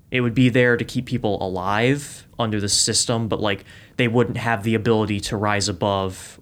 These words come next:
or get out of this basic way of living. So they could still be, like, it would be a way to keep them from, keep them, like,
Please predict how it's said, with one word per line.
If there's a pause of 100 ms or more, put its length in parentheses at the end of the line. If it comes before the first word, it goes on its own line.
or
get
out
of
this
basic (100)
way
of
living. (300)
So
they (340)
could
still (200)
be, (160)
like,
it
would
be
a
way
to
keep
them
from, (760)
keep
them,
like,